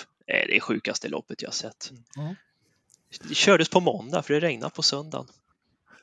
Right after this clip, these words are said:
Speaker 2: Det var så nästan lika in-, nästan lika händelserikt som när han välte med sopbilen på Barber Motorsport Park.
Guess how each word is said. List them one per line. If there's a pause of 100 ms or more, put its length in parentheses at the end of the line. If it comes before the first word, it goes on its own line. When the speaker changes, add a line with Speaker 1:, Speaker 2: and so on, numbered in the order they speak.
(180)
Speaker 2:
Det
var
så
nästan
lika
in-, (420)
nästan
lika
händelserikt
som
när
han
välte
med
sopbilen
på
Barber
Motorsport
Park.